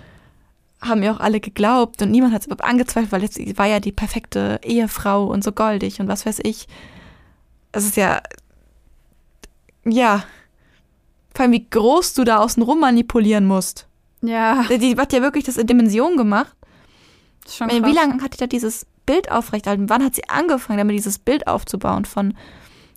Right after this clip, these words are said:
Speaker 1: der, der Frau, die Apfelkuchen backt und das auf der, auf dem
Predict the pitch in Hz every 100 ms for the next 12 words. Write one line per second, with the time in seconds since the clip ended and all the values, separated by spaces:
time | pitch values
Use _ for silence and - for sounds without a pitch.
0 | - 185 190 180 - _ _ _ - -
1 | - 190 196 185 - - 196 226 233 226
2 | 202 269 - 240 - 254 226 220 196 226
3 | - 220 220 - 214 - 196 196 269 -
4 | 214 208 196